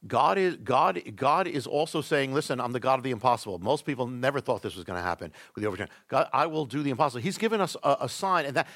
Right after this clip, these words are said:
and that goes, I'll go real super quick. That goes to this sign is, is the,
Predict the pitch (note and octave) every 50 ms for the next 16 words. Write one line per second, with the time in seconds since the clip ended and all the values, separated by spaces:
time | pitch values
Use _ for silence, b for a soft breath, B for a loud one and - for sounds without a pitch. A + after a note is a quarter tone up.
0 | B B - C#3 E3+ F#3+ - - F#3 F3 C3+ C#3+ C3+ B2+ A#2 C3 B2+ A#2 G#2 F#2+
1 | A2 C3+ D3 B2+ A2 - - - D3+ B2 B2+ - D#3 B2 - B B B B _
2 | C3 D#3+ F#3 D#3+ - F3+ F#3+ F#3 F3 D#3+ - - D#3+ B2+ A2+ D3 E3+ C#3+ - F3+
3 | E3 E3 C#3 - C3+ A#2+ - - D#3 C#3 A#2+ - - C3 B2 A#2+